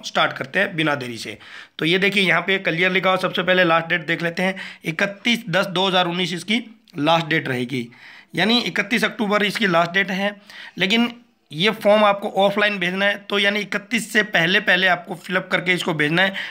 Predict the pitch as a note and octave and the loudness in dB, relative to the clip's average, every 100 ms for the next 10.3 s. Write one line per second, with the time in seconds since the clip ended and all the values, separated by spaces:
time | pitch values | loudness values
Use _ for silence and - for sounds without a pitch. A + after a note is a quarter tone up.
0 | - D3+ F3 G#3 G3 G3 G3+ E3+ F3+ F#3+ | -6 0 2 2 0 0 -2 0 2 2
1 | G#3 F#3 F3+ G3 F#3+ F3+ D#3 F3 G3 G#3 | 2 2 0 -4 -4 -4 -4 0 2 2
2 | F#3+ F3 F#3 E3+ E3+ F3+ D#3 D#3 E3 D#3 | 2 2 2 0 0 -2 2 2 2 -2
3 | D#3+ D3+ D3+ D3 D#3+ - - - _ F3 | -6 -2 -2 0 -2 -2 -10 -18 _ -2
4 | F3+ E3+ D3+ A#2+ - A#2+ A2+ A2+ - - | 0 2 0 -2 -6 -6 -6 -8 -18 -10
5 | - F3+ E3+ F#3 F#3+ G#3 G#3 G#3 G3 F#3 | -8 -2 2 2 0 -2 -2 -2 -2 -2
6 | G#3+ - D#3 D#3 F#3 - _ F#3+ F3+ - | -2 0 0 0 -2 -6 _ -2 -2 -2
7 | E3+ F#3 F#3+ E3+ D3+ F#3 F3+ - F3 F3+ | 0 0 -2 -4 -2 -2 -4 -6 -2 0
8 | F#3+ F#3+ G3+ F#3 F3 E3+ E3 F3 E3+ E3 | 0 0 -2 0 0 -2 -4 -2 0 0
9 | D#3 D#3+ D#3 E3 D#3+ D3 C#3+ G#3 E3 D3 | 0 0 -2 -2 0 -4 -4 -4 -2 0
10 | C3+ B2 D#3 | 0 0 -2